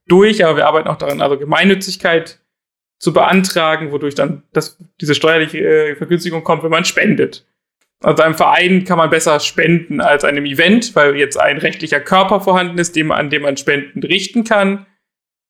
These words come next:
Ähm, ja, das sind so die beiden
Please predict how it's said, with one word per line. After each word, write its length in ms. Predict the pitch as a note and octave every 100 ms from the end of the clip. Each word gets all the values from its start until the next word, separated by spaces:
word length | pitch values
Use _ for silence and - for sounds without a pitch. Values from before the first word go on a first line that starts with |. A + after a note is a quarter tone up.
| _ D#3
Ähm, 680 | E3 D#3 D3+ D3+ D3 C#3 - _
ja, 200 | D3+ B2 - _ _
das 180 | E3 D#3
sind 160 | F3+
so 100 | E3 D3+
die 100 | C#3+
beiden 560 | C#3+ C#3+ D3 D3 C#3+